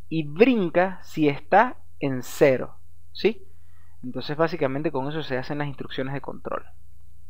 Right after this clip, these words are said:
Ok, continuemos. Acá tenemos otras instrucciones, instrucciones de operación, de, de operaciones con literales.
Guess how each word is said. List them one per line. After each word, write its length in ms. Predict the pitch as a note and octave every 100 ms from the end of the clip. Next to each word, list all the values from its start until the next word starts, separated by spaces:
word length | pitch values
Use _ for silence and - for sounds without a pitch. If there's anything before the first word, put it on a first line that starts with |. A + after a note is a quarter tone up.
| - - - - - -
Ok, 220 | - B2 -
continuemos. 840 | - - A2+ B2 D3 F3 G#3 G#3+ - - - - - - - - - - - - - -
Acá 240 | B2+ C3+
tenemos 360 | C#3 C3+ C3+ C3+
otras 280 | C3+ C3+ C3+
instrucciones, 580 | B2+ - - D3+ D#3+
instrucciones 500 | D3+ C3 B2 B2+ C3+
de 60 | C#3+
operación, 640 | C3+ B2 - - C#3+ D3+
de, 320 | C#3+ C3 C3 - - - - - -
de 840 | B2+ B2 B2 B2 A#2+ A#2+ B2+ - - - - - - - -
operaciones 560 | - C3+ C3 B2+ - C#3
con 180 | - D3+
literales. 600 | C#3 B2+ B2+ D3+ D#3